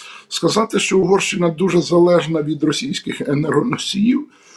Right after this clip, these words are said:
<coughs> вона залежна тільки тому, <coughs> що влада це хоче, ну, влада вибудувала таку залежність. Очевидно, що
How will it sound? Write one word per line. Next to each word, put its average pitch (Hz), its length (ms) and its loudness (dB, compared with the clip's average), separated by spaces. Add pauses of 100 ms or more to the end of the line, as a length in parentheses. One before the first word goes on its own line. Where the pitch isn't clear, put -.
(380)
<coughs> - 600 0
вона 202 340 0
залежна 190 400 -2
тільки 180 320 -4
тому, 185 340 -2 (220)
<coughs> - 1000 -6
що 139 440 -2 (180)
влада 135 480 0
це - 200 -8
хоче, 104 480 -8 (260)
ну, 131 260 -6
влада 123 380 0
вибудувала 101 640 -6
таку 101 320 -10 (880)
залежність. 110 800 -4 (540)
Очевидно, 170 440 2
що 139 380 0